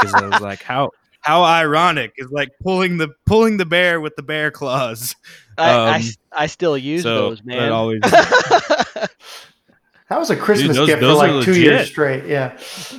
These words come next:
Speaker 2: Yeah, yeah, it's classic, classic.
Speaker 1: Um,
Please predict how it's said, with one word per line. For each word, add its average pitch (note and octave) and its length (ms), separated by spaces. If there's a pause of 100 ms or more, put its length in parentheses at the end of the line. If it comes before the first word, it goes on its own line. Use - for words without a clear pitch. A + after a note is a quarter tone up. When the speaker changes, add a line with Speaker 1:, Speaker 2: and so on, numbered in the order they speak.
Speaker 2:
Yeah, C3 600
yeah, A2+ 260
it's A2+ 100
classic, C#3+ 640
classic. B2+ 520 (680)
Speaker 1:
Um, A#2+ 460